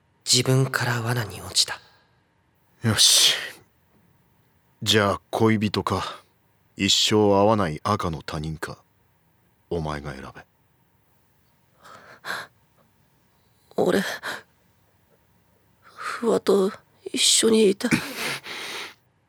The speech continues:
Speaker 2: アティスコレクション最新作、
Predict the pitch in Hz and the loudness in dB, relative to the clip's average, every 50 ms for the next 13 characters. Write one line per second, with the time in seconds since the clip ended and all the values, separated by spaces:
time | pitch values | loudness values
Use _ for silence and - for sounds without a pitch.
0 | _ _ _ _ _ _ _ _ _ _ _ _ _ _ _ _ _ _ _ _ | _ _ _ _ _ _ _ _ _ _ _ _ _ _ _ _ _ _ _ _
1 | _ _ _ _ _ _ _ _ _ _ _ _ _ _ _ _ _ _ - 98 | _ _ _ _ _ _ _ _ _ _ _ _ _ _ _ _ _ _ 2 2
2 | 117 131 - 180 180 - - - 165 165 151 - - - 117 95 82 - - 117 | 2 4 4 2 2 2 4 4 4 4 4 4 2 2 2 2 2 2 4 4
3 | 127 - - 123 98 - - - - | 4 4 4 2 2 0 0 -2 -4